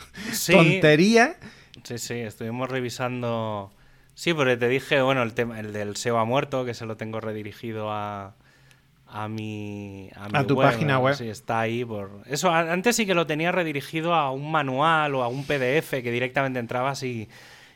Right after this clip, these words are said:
Speaker 1: y tal. Ah, sí, porque te dije que tenía el dominio futurama punto es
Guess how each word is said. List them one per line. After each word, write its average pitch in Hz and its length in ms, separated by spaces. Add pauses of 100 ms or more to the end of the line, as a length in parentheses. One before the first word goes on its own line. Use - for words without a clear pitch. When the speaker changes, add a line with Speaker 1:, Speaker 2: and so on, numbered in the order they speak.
Speaker 1:
y 120 220
tal. 139 320
Ah, 190 140
sí, 202 240
porque 151 240
te 143 80
dije 165 220
que 180 100
tenía 160 320
el 175 80
dominio 160 420
futurama 147 580
punto 139 360
es 175 320